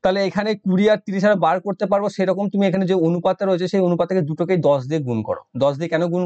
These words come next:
করলাম? যাতে আমরা কুড়ি শতাংশ এবং তিরিশ শতাংশ বার করতে খুব সুবিধা হয়। দেখো, তিনের কুড়ি শতাংশ বার করতে খুব অড লাগবে, তাই না? তো এক্স টেক্স ধরার কোনো প্রয়োজন নেই, দশ দিয়ে গুণ করে দাও।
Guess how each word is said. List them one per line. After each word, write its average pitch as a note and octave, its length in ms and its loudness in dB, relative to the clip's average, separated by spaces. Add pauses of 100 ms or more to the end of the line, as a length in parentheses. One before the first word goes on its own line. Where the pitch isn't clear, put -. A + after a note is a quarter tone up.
করলাম? G3 220 0
যাতে E3+ 160 -2
আমরা F#3 160 0
কুড়ি E3 220 -4
শতাংশ E3+ 280 -2
এবং F3+ 160 0
তিরিশ D#3 180 -2
শতাংশ E3 180 2 (140)
বার C3+ 180 2
করতে E3 200 -14
খুব E3+ 160 -4
সুবিধা C3+ 260 0
হয়। G#2 140 -2
দেখো, E3 120 -2 (140)
তিনের F#3+ 320 2
কুড়ি F#3+ 220 0
শতাংশ F#3+ 220 0 (120)
বার E3 160 4
করতে F3+ 200 -12
খুব F#3 100 -4 (600)
অড C#3 180 2 (140)
লাগবে, F#2+ 260 -8
তাই A3 160 0
না? - 40 -4 (380)
তো F3+ 60 0 (140)
এক্স F#3+ 180 -4
টেক্স F#3+ 200 -2
ধরার E3+ 220 0
কোনো F3 180 -2
প্রয়োজন D3+ 260 0
নেই, B3 160 0
দশ C#3+ 160 2
দিয়ে D3 140 -4
গুণ C3+ 160 -2
করে A#2+ 140 2
দাও। F3+ 100 -2